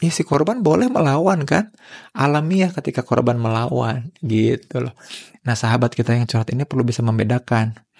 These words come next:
Apakah aku memang, ini dia, karena kasihan dan mencintai, jadinya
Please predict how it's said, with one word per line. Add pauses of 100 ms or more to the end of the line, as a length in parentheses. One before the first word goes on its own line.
(240)
Apakah
aku (560)
memang,
ini
dia, (160)
karena
kasihan
dan
mencintai, (400)
jadinya